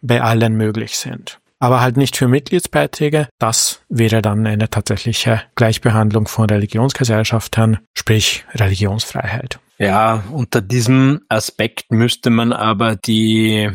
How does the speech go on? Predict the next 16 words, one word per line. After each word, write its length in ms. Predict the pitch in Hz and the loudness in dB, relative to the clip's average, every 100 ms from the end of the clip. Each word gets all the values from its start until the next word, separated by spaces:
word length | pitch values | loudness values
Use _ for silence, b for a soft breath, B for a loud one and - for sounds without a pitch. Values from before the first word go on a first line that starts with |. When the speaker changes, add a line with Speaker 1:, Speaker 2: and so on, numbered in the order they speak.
| 85 | -6
Speaker 2:
Liste 500 | 110 127 143 - 113 | -2 -2 -2 -2 -2
der 120 | 113 | 0
begünstigten 840 | 107 104 123 123 - 113 - 120 120 | -2 0 0 0 -2 -4 -2 -2 0
Organisationen 1080 | 107 107 113 104 113 95 113 101 107 113 | 0 0 0 0 -2 -2 -2 0 0 0
auch 540 | 104 92 95 104 - - b | 0 2 2 2 0 -6 b
ausweiten 880 | - 92 104 - 98 95 92 - 101 | -4 0 0 0 -2 -2 -2 -2 -4
können. 520 | - 95 95 92 92 95 | -2 -2 -2 0 0 0
Also 320 | 95 95 98 | -2 -2 -2
dann 420 | - 95 92 95 92 | -2 -2 0 -2 -2
dürfte 460 | 107 101 - - 98 | -4 -4 -6 -4 -2
der 160 | 104 | -2
Zugang 640 | - 120 107 113 104 104 - | -2 0 0 0 0 -2 -2
zu 180 | - | -2
dieser 320 | 104 107 95 104 | 0 0 0 2
Möglichkeit, 1200 | 101 101 98 104 92 - 104 98 95 - - - | 2 2 2 0 -2 -4 0 0 -2 -8 -12 -8
wenn 580 | - 98 101 98 98 101 | -2 0 2 2 0 -2